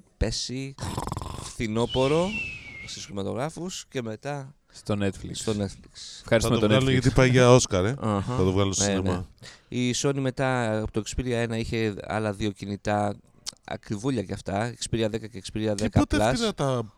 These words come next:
Speaker 3: τα κινητά της Sony;
Speaker 1: Εντάξει,
Speaker 2: Το
Speaker 1: και αυτά
Speaker 2: ε, το X Α κάποια στιγμή ήτανε.
Speaker 1: Ναι, και, α, είχε και το L τρία που είναι και αυτό είναι πιο φθηνό. Τέλος
Speaker 3: Ναι.
Speaker 1: πάντων, ε, αυτά έρχονται πολύ
Speaker 3: Τι,
Speaker 1: πιο
Speaker 3: λοιπόν,
Speaker 1: γρήγορα.
Speaker 3: να σου πω τι άλλο είδα. Ε,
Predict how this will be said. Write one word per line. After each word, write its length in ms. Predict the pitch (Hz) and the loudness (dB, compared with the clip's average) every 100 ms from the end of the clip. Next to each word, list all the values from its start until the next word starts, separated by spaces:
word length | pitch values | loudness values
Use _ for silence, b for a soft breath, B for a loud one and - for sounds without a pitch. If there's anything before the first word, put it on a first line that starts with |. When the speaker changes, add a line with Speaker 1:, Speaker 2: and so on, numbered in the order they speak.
| - | -2
Speaker 3:
τα 100 | 113 | -4
κινητά 340 | - 113 104 | -12 -14 -12
της 160 | 92 - | -10 -10
Sony; 100 | 92 90 - b b b b - | -10 -12 -20 b b b b -12
Speaker 1:
Εντάξει, 400 | - - - - | -8 -6 -6 -8
Speaker 2:
Το 60 | - | -10
Speaker 1:
και 120 | - | -4
αυτά 200 | 131 139 147 | 0 2 0
Speaker 2:
ε, 60 | 123 - | -4 -6
το 80 | |
X 380 | 151 - 151 139 117 90 | -6 -4 -4 -4 -6 -10
Α 100 | 87 | -8
κάποια 280 | 92 - 95 | -10 -10 -12
στιγμή 340 | - 87 87 | -10 -10 -10
ήτανε. 420 | 85 82 80 80 98 104 107 | -8 -8 -8 -10 -8 -8 -10
Speaker 1:
Ναι, 80 | 104 | -4
και, 120 | 143 | 2
α, 80 | 170 151 | 2 2
είχε 180 | 139 | -2
και 80 | 147 | -4
το 120 | 151 | 0
L 120 | 156 147 | 0 -2
τρία 280 | - 151 127 | -6 -2 -2
που 80 | 104 | -2
είναι 100 | 98 | -4
και 60 | 104 | -6
αυτό 180 | - | -6
είναι 120 | 135 123 | -6 -4
πιο 120 | 127 | -6
φθηνό. 380 | - 87 98 - _ b b b b b b b | -8 -10 -10 -12 _ b b b b b b b
Τέλος 200 | - 160 | 0 2
Speaker 3:
Ναι. 60 | 139 | 4
Speaker 1:
πάντων, 340 | 113 110 120 | 2 0 -2
ε, 140 | 131 120 | 0 0
αυτά 200 | - 170 | 0 0
έρχονται 400 | 180 165 170 165 - | 0 0 0 0 -2
πολύ 260 | 127 135 143 | -2 0 0
Speaker 3:
Τι, 60 | |
Speaker 1:
πιο 120 | 147 | 2
Speaker 3:
λοιπόν, 140 | 117 107 | 2 4
Speaker 1:
γρήγορα. 240 | 104 104 | 2 2
Speaker 3:
να 60 | 104 | 2
σου 60 | |
πω 120 | 107 180 | 0 0
τι 120 | 226 | 2
άλλο 160 | 220 | 2
είδα. 160 | 147 | 2
Ε, 40 | 123 | 0